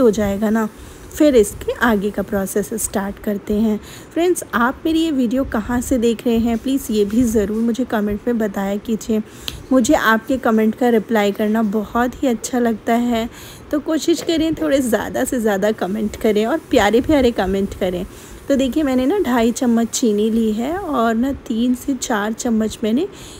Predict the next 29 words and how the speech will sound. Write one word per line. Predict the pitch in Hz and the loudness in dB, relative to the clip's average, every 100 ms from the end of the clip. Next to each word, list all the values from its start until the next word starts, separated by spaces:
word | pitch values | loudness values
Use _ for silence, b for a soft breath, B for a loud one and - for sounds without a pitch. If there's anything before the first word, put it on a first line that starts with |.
| B | B
ये | 269 | 4
mango | 240 202 208 220 | 4 4 4 2
का | - - | 2 -4
pulp | - 254 220 208 | 0 2 2 2
जो | 226 | 0
पीसा | - 208 - 285 | 0 -2 -2 -4
था | 320 | -2
ना, | 311 233 | -2 -2
वो | 214 208 | -2 -2
लिया | 196 202 | -2 -4
है। | 196 202 202 - B B B | -4 -4 -4 -6 B B B
अब | 269 240 | -2 0
इसे | 262 311 | 0 -2
चीनी | - 254 233 233 | 0 4 4 4
के | 240 | 2
साथ | 233 254 | 0 -2
बहुत | 233 202 214 - 277 311 | -2 -2 -6 -2 -2 -2
अच्छे | - - | -4 -2
से | 240 320 | -2 2
mix | 294 220 - | 4 4 0
कर | - 214 | -6 -4
देंगे। | 196 196 208 214 190 - - - - - - - | -2 0 0 0 -2 -10 -20 -20 -20 -20 -20 -4
ये | 226 226 | 2 4
जो | 208 240 | 4 2
हम | 240 233 | 4 4
बना | 220 208 208 | 4 2 2
रहे | 214 247 | 0 2
हैं | 233 | 2
ना, | 233 | 0